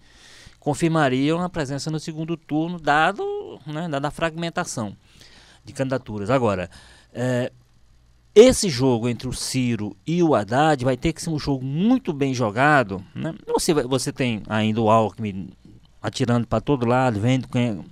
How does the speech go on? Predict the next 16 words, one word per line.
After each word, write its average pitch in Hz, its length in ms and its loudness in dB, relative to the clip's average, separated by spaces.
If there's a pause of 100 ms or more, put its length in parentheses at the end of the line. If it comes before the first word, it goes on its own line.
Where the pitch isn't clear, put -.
(180)
de 123 160 -10
onde 120 180 -6
é 127 80 -2
que 127 120 -10
atrai 113 320 -2
voto, 117 840 -4
de 123 320 -4
onde 131 120 2
é 131 60 4
que 127 80 -20
tira 139 200 -2
voto 117 300 -2
pra - 100 -10
puxar - 320 -6
pra 135 220 2
ele. 120 320 0